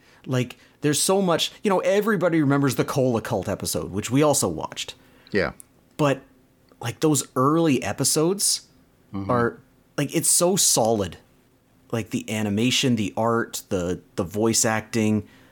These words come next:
Speaker 1: like, it
Speaker 2: Mm-hmm.
Speaker 1: was, and, you know, different studio did it for the first
Speaker 2: Yeah,
Speaker 1: se-,
Speaker 2: but,
Speaker 1: season,
Speaker 2: but even,
Speaker 1: right?
Speaker 2: like, the boarding, like you said, that there's some more ambitious shots that do some interesting
Speaker 1: Mm-hmm.
Speaker 2: things. Yeah.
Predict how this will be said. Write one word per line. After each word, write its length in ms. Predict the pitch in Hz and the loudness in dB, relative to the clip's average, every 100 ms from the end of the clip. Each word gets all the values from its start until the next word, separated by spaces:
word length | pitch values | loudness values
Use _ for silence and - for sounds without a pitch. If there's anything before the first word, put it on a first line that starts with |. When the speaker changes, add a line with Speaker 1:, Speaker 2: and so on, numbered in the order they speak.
| - | -10
Speaker 1:
like, 240 | 104 98 90 - - _ _ _ _ _ _ | -4 -2 -4 -12 -20 _ _ _ _ _ _
it 60 | 160 | -2
Speaker 2:
Mm-hmm. 100 | - | 0
Speaker 1:
was, 240 | 139 113 - 147 - | 0 0 -6 -6 -2
and, 120 | 190 | 2
you 60 | |
know, 160 | 135 117 | 2 2
different 320 | 185 180 139 | 0 0 0
studio 480 | - - 123 107 95 | -2 0 2 2 0
did 220 | 92 98 | 0 0
it 180 | 95 - _ _ | 0 -4 _ _
for 100 | - | -6
the 60 | 92 | -4
first 540 | 90 98 - - - - _ _ - | 0 0 -2 -4 -8 -12 _ _ -2
Speaker 2:
Yeah, 260 | 247 233 | 0 2
Speaker 1:
se-, 60 | 190 | 0
Speaker 2:
but, 140 | 139 | 0
Speaker 1:
season, 280 | - 117 - | -2 -2 0
Speaker 2:
but 80 | 151 | 0
even, 140 | 214 | 2
Speaker 1:
right? 80 | 240 | 2
Speaker 2:
like, 160 | 220 214 | 2 0
the 100 | 160 | -2
boarding, 540 | 151 170 190 95 73 | 2 2 2 -2 -2
like 160 | 120 127 | -2 0
you 60 | 120 | 0
said, 240 | - 110 | 0 0
that 140 | 104 | -2
there's 180 | 117 120 | -2 -2
some 140 | - 131 | 0 0
more 160 | 135 | 2
ambitious 480 | 127 107 123 - 117 | 0 0 -2 -2 -4
shots 440 | - 131 135 113 - | -2 0 0 -2 -6
that 120 | 87 | -4
do 140 | 104 | -4
some 160 | 92 101 | -2 -2
interesting 400 | 104 127 123 - | 0 2 2 0
Speaker 1:
Mm-hmm. 20 | |
Speaker 2:
things. 380 | 90 78 65 - | -2 -6 -8 -6
Yeah. 300 | 110 101 73 | -2 -2 -4